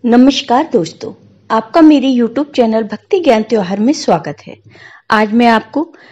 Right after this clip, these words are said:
भगवान पर भरोसे की एक बहुत ही सुंदर कहानी सुनाने जा रही हूँ। अगर आपको ये कहानी पसंद आई तो कमेंट बॉक्स में "ओम भगवते वासुदेवाय नमः" जरूर लिखिए। साथ ही अगर आपने अभी तक मेरे चैनल को सब्सक्राइब नहीं किया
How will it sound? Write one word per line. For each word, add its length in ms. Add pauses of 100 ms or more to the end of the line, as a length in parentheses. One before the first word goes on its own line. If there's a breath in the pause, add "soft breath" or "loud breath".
(220 soft breath)
भगवान 460
पर 200
भरोसे 500
की 240 (400 soft breath)
एक 180
बहुत 320
ही 60
सुंदर 320
कहानी 400
सुनाने 440
जा 160
रही 340
हूँ। 120 (420 soft breath)
अगर 260
आपको 320
ये 140
कहानी 360
पसंद 440
आई 140
तो 140
कमेंट 500
बॉक्स 320
में 80 (500 soft breath)
"ओम 280
भगवते 480
वासुदेवाय 680
नमः" 360
जरूर 300
लिखिए। 420 (380 soft breath)
साथ 260 (100)
ही 60
अगर 260
आपने 300
अभी 180
तक 200
मेरे 220
चैनल 340
को 120
सब्सक्राइब 560
नहीं 240
किया 240